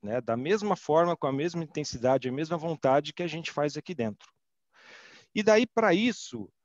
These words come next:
eu vou agora chamar a Cíntia Garcia. Ela vai falar um pouquinho do nosso programa de diversidade pra gente. Ela é a melhor pessoa pra falar isso, porque a gente começou de uma, uma estrutura formal no ano de dois mil e dezoito,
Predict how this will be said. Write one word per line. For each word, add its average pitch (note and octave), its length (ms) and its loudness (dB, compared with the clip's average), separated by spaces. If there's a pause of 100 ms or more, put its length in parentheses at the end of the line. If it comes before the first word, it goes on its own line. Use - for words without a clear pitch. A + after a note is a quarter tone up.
(260)
eu D3+ 760 0 (120)
vou F3 460 0
agora C3+ 360 0
chamar E3 320 0
a D#3+ 40 -2
Cíntia F3+ 420 -6
Garcia. B2 680 -2 (580)
Ela B2+ 220 6
vai D#3 160 4
falar F#3+ 200 0
um F#3 80 -4
pouquinho E3+ 380 -4
do D3+ 100 -2
nosso C#3 580 -4
programa B2 440 -2
de A2+ 120 -10
diversidade A2+ 540 -4
pra A2+ 140 -6
gente. C#3+ 400 -4
Ela D#3+ 140 6
é - 20 8
a D#3 40 4
melhor D#3 300 4
pessoa E3 460 -2
pra C#3 180 0
falar B2 300 2
isso, D3+ 420 -8 (380)
porque C3 260 -2
a C3+ 80 6
gente C#3+ 240 -6
começou E3 760 -2 (140)
de C3 80 -8
uma, C#3 240 2 (160)
uma C3 180 -6
estrutura E3 500 -2
formal C#3 720 4
no A#2+ 180 -6
ano D3 200 -2
de C#3 140 -6
dois C3+ 240 -2
mil D3+ 180 -4
e G3+ 40 -12
dezoito, E3+ 640 -4